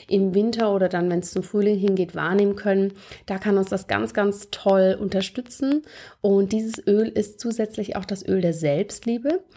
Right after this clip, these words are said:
und stimuliert die Herzensenergie. Und das ist natürlich etwas, von dem das Kapha-Dosha ganz, ganz toll profitieren kann.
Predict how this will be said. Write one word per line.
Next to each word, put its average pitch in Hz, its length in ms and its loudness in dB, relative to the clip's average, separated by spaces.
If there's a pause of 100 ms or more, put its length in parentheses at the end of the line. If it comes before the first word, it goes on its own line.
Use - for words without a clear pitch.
(220)
und 214 200 4
stimuliert 214 500 4
die 190 60 -6
Herzensenergie. 180 1040 0 (380)
Und 175 100 -10
das 190 100 2
ist 208 140 4
natürlich 196 340 0
etwas, 180 340 0
von 175 140 4
dem 175 460 4
das 160 160 -8
Kapha-Dosha 175 680 -2
ganz, 165 300 -6
ganz 165 260 -4
toll 165 420 0 (320)
profitieren 170 580 0
kann. - 360 -6